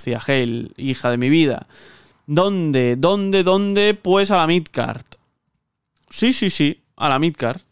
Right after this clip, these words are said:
Thea Hale a la midcard. ¿Por qué? Pues por varios motivos.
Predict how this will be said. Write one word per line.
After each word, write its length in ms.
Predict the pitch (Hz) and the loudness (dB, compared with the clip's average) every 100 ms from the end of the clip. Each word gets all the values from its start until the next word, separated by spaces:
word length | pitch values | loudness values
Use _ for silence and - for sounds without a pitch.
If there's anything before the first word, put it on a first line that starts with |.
| _ _ _ _ - | _ _ _ _ -12
Thea 240 | - 214 214 | -2 0 0
Hale 280 | 196 196 220 - | 0 0 -2 -4
a 120 | 139 | -2
la 100 | 127 | 0
midcard. 400 | 139 - - - | -2 -4 -10 -4
¿Por 220 | 156 147 | -2 0
qué? 260 | 185 170 196 - _ - | -2 -6 -8 -20 _ -6
Pues 200 | 135 120 | -4 -2
por 160 | 139 | -2
varios 220 | 160 147 120 | 0 -2 -6
motivos. 500 | 113 120 - - | -10 -10 -12 -18